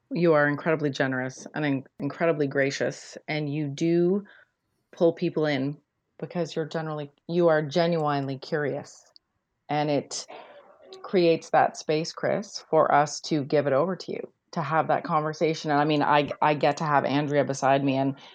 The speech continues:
and look into her eyes and have that,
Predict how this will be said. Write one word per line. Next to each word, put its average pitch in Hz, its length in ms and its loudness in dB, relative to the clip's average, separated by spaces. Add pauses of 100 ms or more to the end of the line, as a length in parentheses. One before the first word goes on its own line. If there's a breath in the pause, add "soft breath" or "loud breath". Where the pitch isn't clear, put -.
(120)
and 147 240 0
look 160 260 4
into 160 300 -2
her 143 260 2
eyes 151 400 4
and 151 120 0
have 147 320 0
that, 139 360 2